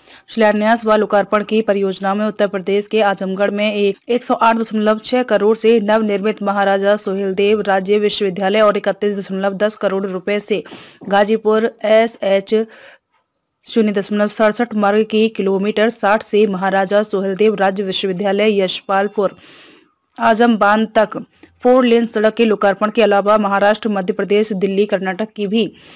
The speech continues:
परियोजनाएं शामिल हैं। इसके अतिरिक्त प्रधानमंत्री ग्रामीण सड़क योजना के तहत सैंतीस सौ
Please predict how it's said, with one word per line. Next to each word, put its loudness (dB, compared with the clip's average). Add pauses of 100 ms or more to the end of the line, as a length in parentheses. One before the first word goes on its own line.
(420)
परियोजनाएं 2
शामिल -4
हैं। 0 (260)
इसके 2
अतिरिक्त 0
प्रधानमंत्री 2
ग्रामीण 2
सड़क 0
योजना 0
के 2
तहत 2 (300)
सैंतीस 2
सौ 2